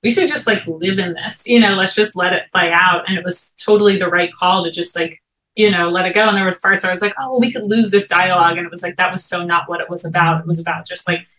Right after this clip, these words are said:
sitting, having a breath to sit with this character that so far has been extremely unlikable, and build some empathy for him.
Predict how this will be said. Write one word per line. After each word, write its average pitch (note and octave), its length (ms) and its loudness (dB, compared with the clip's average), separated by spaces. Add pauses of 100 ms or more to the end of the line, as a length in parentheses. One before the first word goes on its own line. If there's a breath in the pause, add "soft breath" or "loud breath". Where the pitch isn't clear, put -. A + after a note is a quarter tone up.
(180)
sitting, A#3 420 2 (140)
having G3 260 0
a F3+ 60 -4
breath E3+ 460 0
to E3+ 460 0
sit - 360 0
with G3+ 160 0
this G3+ 160 -2
character F#3 560 0
that E3+ 220 -2 (280)
so - 260 -2
far C4 220 4
has G#3+ 140 2
been F#3+ 100 -2
extremely F#3+ 460 -2
unlikable, F3 680 -4
and E3+ 140 -6
build E3+ 220 -6
some F3 180 -8
empathy E3+ 340 -4
for E3+ 220 -4
him. E3 340 -10